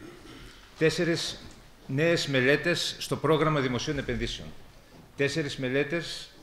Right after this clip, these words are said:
που θα βοηθήσουν και αυτές, ανάλογα με τον άξονα στο οποίο ανήκουν, πραγματικά την ανάπτυξη της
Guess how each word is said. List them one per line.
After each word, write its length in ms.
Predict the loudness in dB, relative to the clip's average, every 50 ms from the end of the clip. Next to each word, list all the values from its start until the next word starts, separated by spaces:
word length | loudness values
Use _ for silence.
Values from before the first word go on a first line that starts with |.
| -20 -20 -20 -20 -20 -20 -20 -20 -20 -20 -18 -10 -4
που 460 | -2 0 0 2 0 0 0 -2 -4 -6 -10 -18 -20 -20 -20 -20 -20 -18 -16 -14 -14 -14 -14 -16 -18 -20 -20 -20 -20 -20 -10
θα 160 | -4 -2 0
βοηθήσουν 440 | 0 0 0 2 2 0 0 0 -2
και 80 | -2 -2
αυτές, 520 | -4 -2 0 0 2 2 0 -4 -6 -6 -4
ανάλογα 840 | -2 2 4 4 4 4 2 2 2 2 2 0 -2 -6 -10 -14 -14 -16 -16 -18 -18 -16 -10 -4
με 160 | -2 -2 -2 -2 -2
τον 400 | 0 0 2 2 2 0 -2 -4 -4 -2
άξονα 380 | 0 0 0 0 -2 -4 -4 -4
στο 140 | -2 -2
οποίο 260 | -2 -2 0 0 0 0
ανήκουν, 500 | 0 0 -2 -2 -2 -4 -4 -4 -6 -8 -12 -18 -18 -20 -20 -20 -20 -20 -20 -20 -20 -20 -20 -20 -10 -2
πραγματικά 560 | 2 2 2 2 2 -2 -2 0 0 0 2
την 100 | 2 0
ανάπτυξη 520 | -2 0 0 -2 -2 -4 -8 -8 -8 -8 -10 -12 -12 -10
της 160 | -10 -10